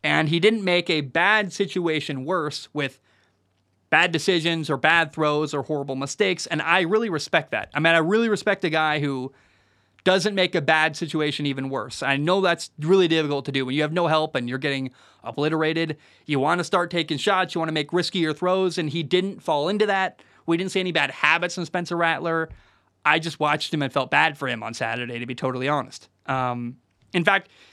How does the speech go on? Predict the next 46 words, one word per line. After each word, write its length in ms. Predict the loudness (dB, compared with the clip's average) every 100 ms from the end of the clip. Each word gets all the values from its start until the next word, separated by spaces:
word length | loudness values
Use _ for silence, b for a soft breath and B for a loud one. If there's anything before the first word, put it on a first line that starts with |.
| b _
he 80 | 2
had 100 | 4
nine 300 | 4 4 2
incompletions, 760 | -4 0 2 2 0 -2 -6 -2
thirty 300 | 2 2 0
for 100 | -2
thirty-nine 480 | -2 0 2 2 2
passing. 380 | 2 0 -2
Some 240 | 0 0 2
of 40 |
those 220 | 2 0
incompletions 720 | -2 -2 -2 2 2 0 -2 -2
were 80 |
just 240 | -2 -2 0
throwaways 480 | 0 2 -2 -6 -6
where 160 | -4
he's 140 | -4 -2
trying 180 | -2
to 80 | -2
just 180 | -4 -2
run 220 | -2 -2
for 100 | -2
his 140 | -2 0
life 240 | 0 0
and 80 | -2
make 140 | -2
something 240 | -4 -6 -4
happen 320 | -4 -4 -4
and 80 | -4
get 100 | -4
the 60 |
ball 360 | -2 0 -2 -6 b b _ 0
out 200 | 2 2
of 100 | 2
bounds. 580 | 2 4 0 -4 -6 -12 b b b b b b b b _ _ _ 0
I 120 | 0
just 180 | 0 -2
repeat 260 | 0 0
this. 200 | 0 -2
It's 220 | -2 -2 -2
really 280 | 0 0
tough 200 | 0 0
to 100 | 0
play 100 | -2
quarterback 540 | 0 -2 0 0 -2 -2
when 320 | -2 -2